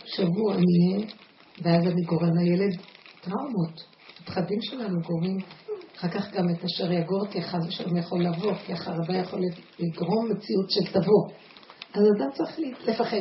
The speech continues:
מהמציאות שלו. אז למי אם לא יגיד את זה לבוראו? זה חטא עץ הדעת, החרדה הזאת. הילד זה רק סיבה להראות לי. אז משהו ששכב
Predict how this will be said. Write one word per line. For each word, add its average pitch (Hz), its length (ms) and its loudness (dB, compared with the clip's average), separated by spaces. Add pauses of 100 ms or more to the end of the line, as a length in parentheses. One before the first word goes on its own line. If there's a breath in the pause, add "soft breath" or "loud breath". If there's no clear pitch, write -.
מהמציאות 196 500 -6
שלו. 302 200 -10 (840 loud breath)
אז 190 100 0 (180)
למי 208 220 -2 (140)
אם 196 180 -2
לא 185 100 2
יגיד 170 240 -2
את 165 80 -4
זה 175 80 -4 (120)
לבוראו? 165 340 -8 (680 soft breath)
זה 175 280 -2
חטא 214 300 -2
עץ - 180 -2
הדעת, 170 360 0
החרדה 160 500 -6
הזאת. 156 360 -12 (420 loud breath)
הילד 208 380 6
זה 196 60 2
רק 202 240 0
סיבה 202 240 0
להראות 170 540 -2
לי. 165 120 -8 (1120 loud breath)
אז 170 100 2 (240)
משהו 226 200 -2
ששכב 214 460 -2